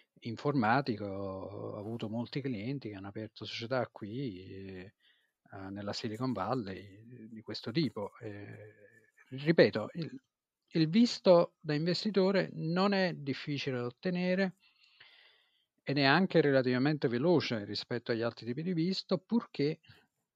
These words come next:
ripeto, l'attività sia reale e purché l'investimento sia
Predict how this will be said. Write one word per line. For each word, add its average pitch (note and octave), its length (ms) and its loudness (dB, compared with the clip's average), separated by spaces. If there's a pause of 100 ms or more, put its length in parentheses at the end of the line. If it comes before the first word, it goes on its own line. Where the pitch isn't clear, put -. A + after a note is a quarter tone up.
(280)
ripeto, C#3 460 0
l'attività C3+ 640 2
sia D3+ 200 0
reale F3 540 6
e D#3 120 -4
purché D3+ 420 -2
l'investimento B2 800 -4
sia G#2+ 420 -8